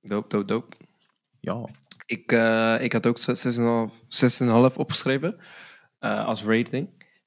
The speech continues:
Speaker 1: Ehm, en voor mij had het meer te maken met, ehm, ja, basically, wat ik, eh, had gewild, is dat er, dat, dat ik vanaf begin tot einde w-, wat meer in kon zitten in het album.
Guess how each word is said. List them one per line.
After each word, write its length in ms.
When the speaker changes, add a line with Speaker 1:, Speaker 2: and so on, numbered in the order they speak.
Speaker 1:
Ehm, 1160
en 500
voor 140
mij 320
had 180
het 140
meer 280
te 80
maken 580
met, 440
ehm, 800
ja, 500
basically, 1000
wat 340
ik, 140
eh, 460
had 220
gewild, 540
is 160
dat 200
er, 80
dat, 280
dat 180
ik 140
vanaf 260
begin 340
tot 200
einde 380
w-, 300
wat 160
meer 260
in 160
kon 160
zitten 240
in 60
het 100
album. 320